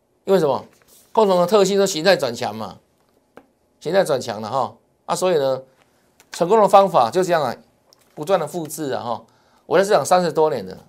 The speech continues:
真的去无存菁啊，就这一套最 pro 级、最顶级的，好，这个挑股票的方式，好，很有效率哈。这不是电脑拣的，电脑多要跟头刀，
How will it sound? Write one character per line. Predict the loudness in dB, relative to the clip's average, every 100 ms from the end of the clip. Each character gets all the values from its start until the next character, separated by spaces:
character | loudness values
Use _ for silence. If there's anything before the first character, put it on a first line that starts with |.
| _
真 | -4
的 | -4 -6
去 | -6 -4 -2
无 | -4
存 | -6 -8
菁 | -8 -8
啊， | -8 -12 -20 _ _
就 | -4 -2
这 | 0
一 | 0
套 | 0 -2 -2 _ _ _ _ _ _
最 | 0 2 2
pro | 2 4 4
级、 | 2 -6
最 | -2 -2
顶 | -2 -8
级 | -8 -10 -6
的， | -6 -8 _ _
好， | -8 -6
这 | -4 -6
个 | -6 -8 _ _ _ _ _ _ _ _ _ _ _
挑 | 8 8
股 | 6 -4
票 | 2 2
的 |
方 | 0 -2 2 2 2
式， | -8 -10 -12 _ _ _ -8
好， | -4
很 | -2
有 | -2
效 | 4 4
率 | 2 -6
哈。 | -8 -10 -16 _ _ _ -2
这 | 0 0 -4 _ _
不 | -8
是 | -6 -8
电 | -6 -4
脑 | -2 -4
拣 | -4 -8
的， | -10 -20 _ _ _ _ _
电 | -4 0
脑 | 0
多 | 0 0
要 | 0
跟 | -2 -10
头 | -10 -8
刀， | -6 -8